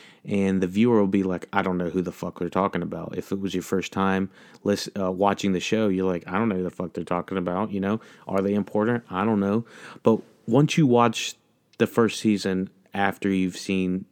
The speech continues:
seven seasons of Game of Thrones, it's like watching a completely new television show.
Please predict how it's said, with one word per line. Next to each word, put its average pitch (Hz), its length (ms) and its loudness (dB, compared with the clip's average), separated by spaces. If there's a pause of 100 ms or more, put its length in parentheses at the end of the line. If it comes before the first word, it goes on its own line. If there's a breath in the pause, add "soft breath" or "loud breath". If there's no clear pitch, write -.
seven 98 500 -2
seasons 104 420 0
of 107 60 -2
Game 110 240 2
of 107 60 -2
Thrones, 117 460 -2 (360 loud breath)
it's 120 140 2
like 127 160 2
watching 139 320 4
a 120 40 4
completely 127 480 4
new 123 160 6
television 98 520 0
show. 95 280 -4